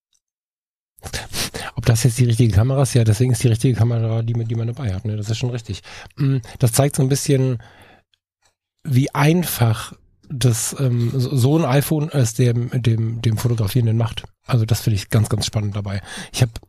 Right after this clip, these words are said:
eine Zeit lang überlegt, und das war auch so der Gedanke bei, bei den, bei den Spiegelreflex und bei den spiegellosen Kameras, warum es nicht einfacher wird, weil wir ja in der Gesellschaft eine sehr starke Veränderung haben, was zum Beispiel auch den Computer und diese Dinge angeht, ne? Also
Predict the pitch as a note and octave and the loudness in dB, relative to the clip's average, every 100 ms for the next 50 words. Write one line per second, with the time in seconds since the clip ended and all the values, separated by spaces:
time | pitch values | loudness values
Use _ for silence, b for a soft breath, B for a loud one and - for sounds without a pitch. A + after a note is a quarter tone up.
0 | - C3 A2+ B2+ - B2+ B2 A#2 A#2 C#3+ | -2 0 2 2 2 0 2 2 2 0
1 | - B2+ A2+ - A#2 A#2+ - B2 A2+ - | -2 0 0 2 0 -2 -2 -2 -2 -6
2 | B B B B B - A#2 A#2 A#2 B2 | B B B B B 0 4 4 2 2
3 | A#2 G#2+ A2 G#2+ A2+ A2 A2 G#2+ G#2+ A2+ | 0 0 0 0 0 0 2 0 0 -4
4 | G#2 G2 G2 - C3 A#2 A2 A#2 - G#2+ | -4 -4 -2 0 2 2 2 2 2 0
5 | G#2 - A#2+ A#2 C3+ C3 A#2+ B2 A2+ A#2 | 0 0 2 2 2 2 2 0 -2 -4
6 | - A2+ B2+ B2+ A#2+ A2 C3 C3 C#3 - | -2 -2 0 0 0 0 2 2 2 0
7 | A2 F#2+ G2 A2+ G#2 G2 - G2+ G#2 A2 | 0 0 2 4 4 0 -2 0 2 4
8 | G#2 - B B B B - G#2+ B2+ A2+ | 2 0 B B B B 0 2 2 4
9 | A2+ A2+ A#2 B2 A#2+ A2 A#2+ A2+ A#2 A#2 | 4 4 4 2 2 2 2 0 0 0
10 | A2 A#2+ B2+ B2 A#2+ A#2 A#2+ A2 - A#2+ | 2 2 0 2 2 2 2 0 0 0
11 | A2 A#2+ G2+ A2+ A#2+ B2+ F3 G#2 G2 G2 | 0 0 2 2 0 0 0 0 0 -2
12 | F#2+ F#2+ F2+ A2 G2 E2+ - - G2+ A2 | -2 -2 -2 -2 -2 -4 -8 -6 0 0
13 | C#3 A#2+ G#2+ A2 | 0 0 0 0